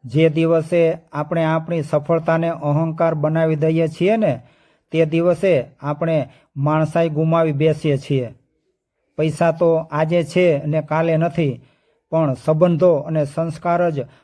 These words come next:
અંત સુધી સાથે રહે છે. તે ભણીને મેનેજરની પોસ્ટ મેળવી એ ખરેખર ગર્વની વાત છે, પણ ઘરની શાંતિ અને મર્યાદા જાળવવી એ સંસ્કારની ડિગ્રી છે.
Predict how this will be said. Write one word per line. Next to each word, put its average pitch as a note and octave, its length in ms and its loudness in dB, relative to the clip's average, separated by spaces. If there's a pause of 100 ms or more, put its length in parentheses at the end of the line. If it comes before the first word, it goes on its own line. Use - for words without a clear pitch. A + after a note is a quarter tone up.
(140)
અંત E3 240 -2
સુધી D#3+ 400 0
સાથે D#3+ 420 0
રહે D3+ 280 4
છે. B2+ 280 -4 (800)
તે D#3+ 120 2
ભણીને E3 640 0 (260)
મેનેજરની E3 600 0
પોસ્ટ E3 400 -2
મેળવી F3 540 0 (380)
એ D#3 180 2
ખરેખર E3 520 0
ગર્વની F3+ 480 2
વાત D#3 240 0
છે, D3 280 -2
પણ D3 420 -4 (440)
ઘરની D#3+ 300 0
શાંતિ E3 560 0
અને D3+ 240 -2
મર્યાદા E3 580 2
જાળવવી D#3 640 0 (520)
એ D#3+ 140 0
સંસ્કારની E3+ 640 -2
ડિગ્રી D#3 340 0
છે. B2 260 -6